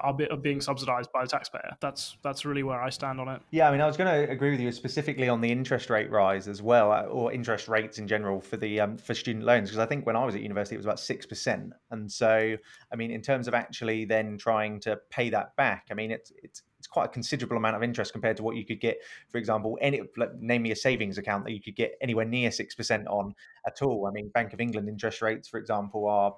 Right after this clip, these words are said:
Speaker 2: still below one percent, I believe. And so I think it is rather unfair then for the government to be charging a six percent interest rate on around about, fi-, let's say, fifty thousand pounds worth of debt when it's pretty much unachievable for you to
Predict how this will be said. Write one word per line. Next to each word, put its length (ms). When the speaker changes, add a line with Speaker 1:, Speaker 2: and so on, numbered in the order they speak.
Speaker 2:
still 260
below 220
one 200
percent, 300
I 140
believe. 480
And 120
so 80
I 60
think 180
it 100
is 220
rather 460
unfair 480
then 200
for 40
the 80
government 320
to 60
be 100
charging 720
a 40
six 200
percent 180
interest 420
rate 260
on 300
around 140
about, 220
fi-, 140
let's 140
say, 80
fifty 280
thousand 420
pounds 340
worth 300
of 180
debt 360
when 500
it's 160
pretty 200
much 200
unachievable 760
for 160
you 180
to 260